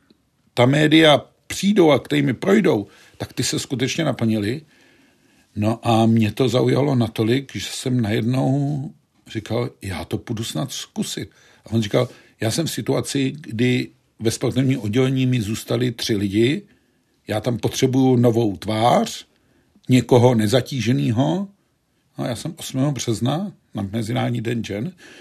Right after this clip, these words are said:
devatenáct set devadesát nastoupil do společnosti,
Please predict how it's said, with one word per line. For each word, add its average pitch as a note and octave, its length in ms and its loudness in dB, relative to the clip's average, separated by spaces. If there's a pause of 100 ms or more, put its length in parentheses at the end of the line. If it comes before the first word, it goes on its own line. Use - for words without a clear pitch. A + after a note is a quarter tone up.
(160)
devatenáct B2 380 -4
set C3 120 -6
devadesát A2+ 640 -4
nastoupil B2 720 -6
do A#2+ 240 -8 (1040)
společnosti, A2 1200 -6